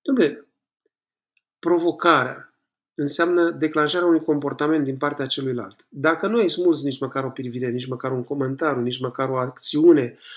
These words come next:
a celor din jur, înseamnă că e ceva în neregulă cu ce ai muncit tu acolo, nu? Și, um, asta înseamnă și că, um, trebuie să se pună în mișcare niște fapte.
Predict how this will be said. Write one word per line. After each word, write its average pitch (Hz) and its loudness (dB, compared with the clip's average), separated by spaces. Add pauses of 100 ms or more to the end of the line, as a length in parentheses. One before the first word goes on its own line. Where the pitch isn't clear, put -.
(160)
a 139 -2
celor 147 4
din 139 0
jur, 202 0
înseamnă 220 0
că 214 -4
e 220 0
ceva 226 -2
în 220 -2
neregulă 190 0
cu 143 -8
ce 147 0
ai 143 2
muncit 143 2
tu 151 -6
acolo, 135 -4
nu? 180 -2 (440)
Și, 151 6 (1300)
um, 135 0
asta 185 0
înseamnă 190 2
și 180 4
că, 180 2
um, 143 -2 (960)
trebuie 170 6
să 156 0
se 147 0
pună 180 0
în 151 4
mișcare 147 0
niște 135 -2
fapte. - -10